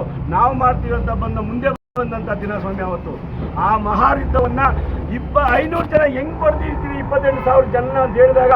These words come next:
ನಾವು ಬಡಿತೀವಿ, ನಮ್ಗೆ ಆ ಶಕ್ತಿ ಇದೆ ಅಂತ ಪಣ ತೊಟ್ಟಂತ ಮಹಾಯೋಧರಿಗೆ ಇವತ್ತು ನೆನೆಸಿದ ದಿನ ಇವತ್ತು. ಏನ್ ಮಹಾರ್ ಇವತ್ತು ಭೀಮಾ ತೀರದಲ್ಲಿ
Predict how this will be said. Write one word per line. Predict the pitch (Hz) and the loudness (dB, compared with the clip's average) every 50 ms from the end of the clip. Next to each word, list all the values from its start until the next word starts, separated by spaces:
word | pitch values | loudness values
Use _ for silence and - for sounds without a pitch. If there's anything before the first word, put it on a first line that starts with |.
| 247 - - - | 4 2 -2 0
ನಾವು | 202 214 214 | 0 0 0
ಬಡಿತೀವಿ, | - 196 214 - 285 - - 262 254 247 233 | 0 -2 -4 -4 -6 -6 -6 -4 -4 -2 -2
ನಮ್ಗೆ | 233 226 208 - 208 | -2 -2 -2 -4 -4
ಆ | 196 - _ _ _ - - - | -4 -6 _ _ _ -10 -2 0
ಶಕ್ತಿ | 262 269 - - 339 | 0 0 0 -2 -6
ಇದೆ | 330 - 294 302 | -4 0 0 0
ಅಂತ | 285 277 277 277 254 262 - - - - - - | 0 0 2 4 4 4 2 -2 -6 -10 -6 -2
ಪಣ | 220 269 320 320 | 0 2 2 0
ತೊಟ್ಟಂತ | 320 - 294 - 277 277 269 - 269 | 2 0 0 0 2 0 2 2 0
ಮಹಾಯೋಧರಿಗೆ | 262 226 208 190 - 214 311 311 311 302 285 269 262 269 262 262 254 | 0 0 -2 0 4 6 6 6 6 6 4 4 4 4 2 2 4
ಇವತ್ತು | 247 247 247 - 254 247 220 - - - - - - - _ _ _ _ _ _ - - | 2 2 2 4 0 0 0 0 -4 -8 -10 -10 -12 -12 _ _ _ _ _ _ -8 -6
ನೆನೆಸಿದ | 175 214 233 - 240 - | -6 -6 -6 -8 -6 -4
ದಿನ | - - 135 - 240 | -4 -4 -2 0 4
ಇವತ್ತು. | 247 254 240 247 247 - - 269 285 - - - - - - - 214 | 4 6 6 6 4 6 6 6 6 6 2 -4 -8 -8 -4 0 0
ಏನ್ | 254 262 247 | 0 0 0
ಮಹಾರ್ | 240 233 - 269 - - - - - - - - - - - - 226 233 | 0 2 4 4 4 4 2 -2 -8 -10 -10 -10 -10 -10 -4 2 2 4
ಇವತ್ತು | 240 247 240 - - 254 240 214 - - - - - - - - - | 4 4 4 4 4 4 4 4 2 -2 -6 -10 -12 -12 -10 -8 -6
ಭೀಮಾ | 220 269 285 294 294 269 | -6 -2 0 2 2 0
ತೀರದಲ್ಲಿ | 254 277 269 262 269 262 262 | 0 0 4 4 4 4 4